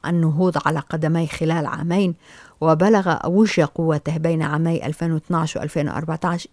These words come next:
إلا أنه أخفق هذه المرة رغم مرور ستة أعوام على انتهاء حرب الموصل، وعجز أن يستعيد زخمه كما السابق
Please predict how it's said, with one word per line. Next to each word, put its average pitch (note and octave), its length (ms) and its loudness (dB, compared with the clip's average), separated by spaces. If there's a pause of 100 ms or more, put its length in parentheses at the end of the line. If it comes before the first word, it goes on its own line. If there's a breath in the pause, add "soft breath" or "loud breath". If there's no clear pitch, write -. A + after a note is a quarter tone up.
(100)
إلا G3 400 4
أنه E3 400 0
أخفق - 480 -4
هذه D3+ 380 -4
المرة D3+ 440 0
رغم A#3 260 4
مرور F#3 460 2
ستة - 420 -4 (160)
أعوام D#3+ 420 -2 (480 soft breath)
على F3+ 260 0
انتهاء E3+ 480 -4
حرب E3 320 -6
الموصل، G#3+ 540 2 (440 soft breath)
وعجز F3 720 2 (240)
أن D#3+ 160 0
يستعيد D#3+ 840 0
زخمه E3+ 640 0
كما F#3+ 300 -2
السابق F3+ 520 0